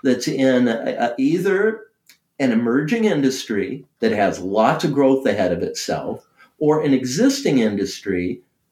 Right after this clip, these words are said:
that that, uh, entrepreneur is disrupting in ways that's completely changing the dynamics of that industry. Uh, so an example that I'll give you is, uh, looking at the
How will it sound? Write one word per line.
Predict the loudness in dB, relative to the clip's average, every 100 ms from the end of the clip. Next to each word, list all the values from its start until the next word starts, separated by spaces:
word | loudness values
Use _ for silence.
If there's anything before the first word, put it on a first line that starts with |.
| _
that | 0 2
that, | 4 2 0 -6 _ -20 -14
uh, | -6 -2 -2 2
entrepreneur | 2 2 0 2 2 4 4 2
is | 0 -4
disrupting | -2 -2 2 2 2 2 0 0 0
in | -2 0 2
ways | 4 4 4 2 -2 -16 -20 -2
that's | -2 0
completely | -2 0 2 2 2 0
changing | 0 -2 0 0 -2 0 0 0 -4 -8 _ _ _ _ _
the | -2
dynamics | 0 0 2 2 2 0 -6 -10 -14 -14 _ _ -2
of | 2
that | 2 2
industry. | 0 -2 -8 -10 -12 -16 -20 -14 -2
Uh, | -2 0
so | 0 2 2
an | 2
example | 0 2 2 2 2 -2 -4 -12 _ _ _ _ _ _ _ -14
that | -2 2 2
I'll | 2
give | 2 2
you | 2 2 2 2
is, | 2 2 2 -2 -4 -4
uh, | -2 -4 -2
looking | 0 0 2
at | 0
the | 0